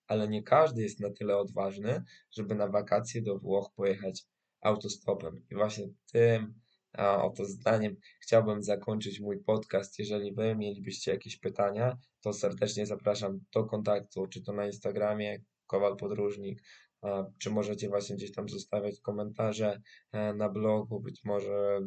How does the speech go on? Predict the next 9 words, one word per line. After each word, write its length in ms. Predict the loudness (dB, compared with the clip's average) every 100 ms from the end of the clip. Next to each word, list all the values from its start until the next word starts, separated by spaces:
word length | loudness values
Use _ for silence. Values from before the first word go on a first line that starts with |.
| -6
nie 260 | -6 -2
wiem, 120 | -2 0
macie 340 | 0 -2 -6
TikToka, 540 | -12 -2 0 2 0
to 120 | 0 -2
też, 320 | 2 2 2
a, 220 | -2 -2
zapraszam 680 | -2 -2 2 0 0 -6 -8 -18 -20 -18 -6
do 420 | 2 6 6